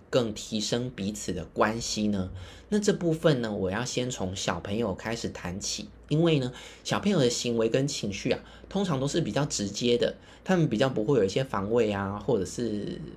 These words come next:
伪装，齁，所以我就先从小朋友来跟大家做分享。那我这边举的例子呢，就是，呃，两个人物，一个就是晨晨小朋友，一个是佑佑小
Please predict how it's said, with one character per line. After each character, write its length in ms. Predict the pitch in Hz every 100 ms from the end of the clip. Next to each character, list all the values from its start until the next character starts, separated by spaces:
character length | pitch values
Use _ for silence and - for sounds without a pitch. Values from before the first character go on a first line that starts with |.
| -
伪 160 | 101
装， 360 | - - 92 92
齁， 260 | - 98 87 -
所 180 | -
以 60 | 139
我 120 | 107
就 140 | 95 117
先 240 | 123 117
从 160 | 110 92
小 180 | 98
朋 140 | 85 110
友 140 | 110
来 120 | 90 87
跟 180 | 101
大 120 | 104 101
家 80 |
做 240 | 95 120 98
分 300 | - 95 95
享。 180 | - 95 - - - - - -
那 80 |
我 80 | 202
这 120 | 139
边 180 | 160 175
举 160 | 165 104
的 120 | 104
例 180 | 131 123
子 160 | -
呢， 240 | 98 101 98
就 120 | 113
是， 280 | 110 120 104 - - - -
呃， 460 | 104 92 90 - - - - - - -
两 180 | 95
个 80 | 92
人 200 | 95 98
物， 240 | 117 139 - - -
一 80 | -
个 120 | 135
就 120 | 120 123
是 320 | - 127 110 - - - -
晨 320 | - 117 95
晨 260 | - 95
小 220 | 104 107 87
朋 240 | 98 98
友， 220 | 104 - -
一 80 | 135
个 160 | 120
是 260 | 107 - 107
佑 220 | 131 151
佑 160 | 131 120
小 180 | -